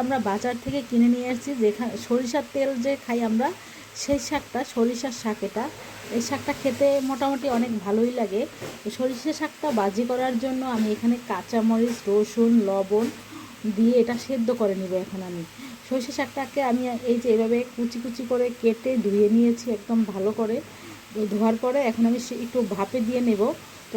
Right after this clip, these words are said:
এর জন্য ভাপে দেওয়ার জন্য কিন্তু, আহ, সব কিছু দিয়ে দিয়েছি। এখানে পেঁয়াজ, রসুন, কাঁচামরিচ, লবণ দিয়ে এটাকে একটু ভাপ দিয়ে নিব। তারপরে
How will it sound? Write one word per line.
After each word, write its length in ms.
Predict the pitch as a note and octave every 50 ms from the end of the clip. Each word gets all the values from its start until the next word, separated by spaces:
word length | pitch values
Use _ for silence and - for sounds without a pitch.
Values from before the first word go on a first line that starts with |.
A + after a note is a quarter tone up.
| A3
এর 60 | A3+ A3+
জন্য 140 | B3 B3+ B3+ A#3 G#3+
ভাপে 160 | G3+ F#3+ - A#3 A3+
দেওয়ার 160 | A#3 A#3+ A#3 B3
জন্য 140 | B3+ A#3+ A#3+ A#3
কিন্তু, 180 | A#3+ A#3 B3+ B3+
আহ, 680 | B3+ A#3+ - - - - - - - B3 G#3+ G#3 G#3 G3+ G#3 - -
সব 120 | - A#3 A#3 -
কিছু 180 | - A#3+ A#3+ C4+ A3+ G#3+
দিয়ে 140 | A#3 A#3 A#3 A3
দিয়েছি। 340 | A#3+ B3 A#3 A#3 - A#3+ B3+ D4+ E4 B3+ A3+
এখানে 220 | - A#3+ A#3 A#3 A#3 A#3 -
পেঁয়াজ, 300 | A#3 A3 G#3 A3 B3+ C#4 - - - - - - - - - G3+
রসুন, 380 | A3+ A#3 A#3 - - A3+ A#3 C4 E4 F4 - - - - - - - - - -
কাঁচামরিচ, 600 | G3+ G#3 - C4 A#3+ A#3 A#3 A3 G3+ A3+ C#4 C#4+ - - - G3 G#3
লবণ 340 | A3 A3+ G#3+ F#3 G3 G#3 C4 E4+ - - - - - - - G3+
দিয়ে 180 | G#3 A#3 B3 C4+ C4 A3+
এটাকে 240 | G#3 - A#3 A#3 - B3+ A#3
একটু 120 | - - A3+ E3+
ভাপ 140 | F3 F3+ F3 F#3 F#3
দিয়ে 140 | A3+ A#3 A#3 G#3+
নিব। 120 | G3+ E3+ E3 E3+ E3+ -
তারপরে 300 | F#3 F#3+ G3 - A#3 A#3